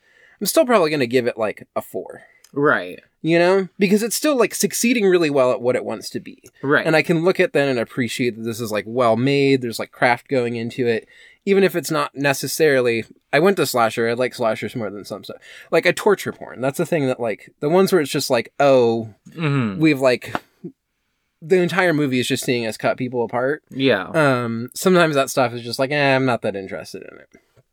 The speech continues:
Speaker 1: But if it was still really well made and I could see that it was, like, a good version of that, I would probably give it, like, up to a four star.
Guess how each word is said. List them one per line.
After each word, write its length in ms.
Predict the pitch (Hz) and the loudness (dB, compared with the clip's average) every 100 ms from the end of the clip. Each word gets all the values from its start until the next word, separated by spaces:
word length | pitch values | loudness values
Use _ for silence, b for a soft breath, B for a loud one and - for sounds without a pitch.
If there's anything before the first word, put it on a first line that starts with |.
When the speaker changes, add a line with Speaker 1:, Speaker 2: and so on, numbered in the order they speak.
| _ _ - | _ _ -6
Speaker 1:
But 120 | 156 160 | 2 4
if 100 | 165 | 4
it 40 | |
was 160 | 165 - | 2 4
still 200 | 240 175 | 4 2
really 340 | 139 160 156 | -2 -2 0
well 200 | 147 120 | 0 0
made 280 | 123 123 107 | 0 -2 -2
and 120 | 107 | -4
I 60 | 107 | -6
could 160 | 113 | -8
see 140 | - 120 | -6 -4
that 140 | 110 | -4
it 40 | |
was, 140 | 101 101 | -4 -6
like, 120 | 95 | -6
a 80 | 104 | -6
good 200 | 113 90 | -6 -6
version 280 | 92 98 98 | -8 -8 -8
of 100 | 92 | -8
that, 200 | 85 - | -8 -4
I 40 | |
would 120 | 131 131 | -2 0
probably 240 | 196 170 | 2 2
give 160 | 143 131 | 0 -2
it, 100 | 113 | -2
like, 160 | 110 | -6
up 120 | 104 - | -8 -10
to 100 | 110 | -14
a 60 | |
four 200 | - - | -16 -20
star. 320 | - - - | -18 -18 -18